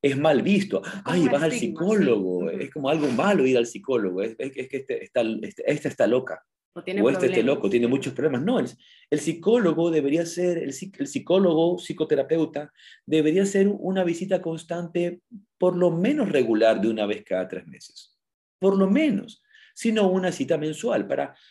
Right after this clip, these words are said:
Speaker 1: para trabajar tu vida interior, para, para que te ayuden a conocerte, para que te ayuden a ver, porque muchas veces uno no se, uno no se mira uno mismo, uno no se observa uno mismo. Y justamente el trabajo de un buen psicoterapeuta va a permitir que te escuches, que te des cuenta de lo que está pasando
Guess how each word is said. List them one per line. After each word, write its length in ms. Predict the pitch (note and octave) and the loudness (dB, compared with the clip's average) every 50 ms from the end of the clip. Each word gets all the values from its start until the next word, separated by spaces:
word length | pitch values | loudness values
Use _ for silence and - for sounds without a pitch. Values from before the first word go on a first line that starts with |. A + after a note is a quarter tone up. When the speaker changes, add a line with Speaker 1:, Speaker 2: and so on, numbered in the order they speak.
| _ _ _ | _ _ _
Speaker 1:
para 200 | - D#3+ F3+ F3+ | -2 -2 -2 -2
trabajar 520 | F3 F3 E3+ E3+ E3 E3 G#3 B3 B3 A3 | -2 -6 -6 -6 -6 -6 -6 -6 -6 -4
tu 100 | - A#2 | -6 -6
vida 160 | F#2 F2+ F2 | -6 -6 -8
interior, 560 | F2 F2 D#2+ - E2+ E2+ F2 F2 F2 F2+ - | -10 -10 -10 -10 -10 -8 -4 -2 -2 -2 -2
para, 260 | - A#2 B2 B2+ C3 B2+ | 0 0 0 0 -2 -2
para 200 | - C3+ C#3 C3+ | -2 -2 -2 -2
que 80 | C#3 | -2
te 100 | - D3 | -2 -2
ayuden 320 | B2+ C3 D#3+ F#3+ G#3+ G#3+ G3+ | -2 0 0 -2 -2 -2 -4
a 100 | - - | -4 -4
conocerte, 580 | A#2+ G#2 F#2+ F2+ - - B2 D3+ D3+ - - | -4 -4 -4 -4 -4 -2 -2 -2 0 -2 -6
para 180 | - G2+ F#2+ G2 | -4 -4 -6 -6
que 100 | - - | -8 -8
te 100 | - F#2+ | -4 -4
ayuden 260 | G2+ C3 D#3+ D#3+ C#3+ | -2 -2 -2 -2 -2
a 80 | G#2 F#2 | -2 0
ver, 200 | D3 D#3 D3+ - | 0 0 0 0
porque 240 | - G2+ - - | -6 -10 -8 -8
muchas 320 | F#2+ G#2+ C#3 D#3 - C3+ C3 | -8 -8 -8 -10 -10 -6 -8
veces 240 | D3+ D3+ - B2+ _ | -8 -8 -8 -18 _
uno 200 | - C#3+ C#3+ C#3 | -12 -12 -10 -8
no 160 | C3 B2+ C#3+ C#3+ | -8 -8 -8 -8
se, 280 | - - A#2+ - - _ - _ _ _ | -2 -4 -4 -4 -4 _ -20 _ _ _
uno 140 | - C#3 D3 | -6 -6 -4
no 60 | C#3+ | -4
se 140 | D3+ - C3+ | -4 -4 -4
mira 300 | A2+ G#2+ A2+ C3+ D#3 D#3 | -4 -2 -2 -2 -2 -2
uno 160 | D3 B2 G#2+ | -2 -2 -2
mismo, 500 | G2 G#2 D3 F3 - - - - - - _ _ _ _ _ _ _ _ | -2 -2 -4 -4 -8 -10 -12 -12 -14 -16 _ _ _ _ _ _ _ _
uno 140 | C3+ D3+ | -4 -2
no 120 | D3+ D#3+ D#3+ | -2 -2 -2
se 120 | - C3 | -2 -4
observa 500 | A2+ G2+ - - - C#3 D#3+ F3 D#3+ B2 C3+ | -4 -4 -6 -6 -2 -2 0 0 0 -2 -4
uno 160 | C3+ B2+ G#2+ | -4 -4 -6
mismo. 480 | A2 D3+ F3 - - - - - - _ _ _ _ _ _ _ _ _ _ _ _ _ _ _ _ _ _ _ _ _ _ - _ _ _ _ | -6 -8 -10 -10 -12 -14 -16 -16 -18 _ _ _ _ _ _ _ _ _ _ _ _ _ _ _ _ _ _ _ _ _ _ -20 _ _ _ _
Y 160 | - D3 D3+ | 0 0 0
justamente 760 | - - - F3+ E3+ - - G#2+ F#2 A2 D3 F3 D#3 - A#2+ | 2 2 0 0 0 0 -2 0 0 0 -2 -2 -2 -4 -4
el 80 | G2+ F#2+ | -4 -2
trabajo 340 | F#2+ F#2 F#2 A#2 B2+ C3+ A#2+ | -2 0 0 0 0 0 -2
de 100 | G#2+ A#2+ | -2 -2
un 180 | A#2 A2+ G2 | -4 -4 -4
buen 280 | G2 G#2+ C#3+ F3+ F3+ D3 | -4 -4 -4 -4 -6 -8
psicoterapeuta 880 | - - C3+ - - G2+ - - D#2+ - - - F#2 A#2 A#2+ - F2+ | -8 -12 -10 -8 -8 -10 -8 -10 -12 -12 -8 -6 -4 -4 -4 -4 -6
va 100 | E2+ - | -6 -6
a 60 | G#2+ - | -6 -6
permitir 460 | - A#2 G#2 F2+ E2 _ - A#2+ B2 | -6 -8 -6 -8 -10 _ -10 -12 -8
que 120 | - A2 - | -8 -10 -12
te 100 | - _ | -12 _
escuches, 920 | - - - _ _ A#2+ D3 E3 D3+ - - - - - - - - _ _ | -20 -20 -20 _ _ -6 -6 -4 -6 -8 -10 -14 -14 -16 -18 -20 -20 _ _
que 100 | - G2 | -14 -10
te 120 | - F2+ | -8 -6
des 160 | F2+ G#2+ - | -8 -8 -8
cuenta 380 | - - - B2+ E3 E3+ D#3+ - | -10 -6 -2 -2 -2 -2 -2 -4
de 40 | F2+ | -4
lo 100 | E2 - | -4 -6
que 60 | - | -8
está 180 | - _ D#2 - | -12 _ -8 -8
pasando 560 | F2+ F2 - E2+ E2 D#2+ D2 D2+ D#2 - | -8 -8 -8 -10 -12 -12 -10 -12 -12 -12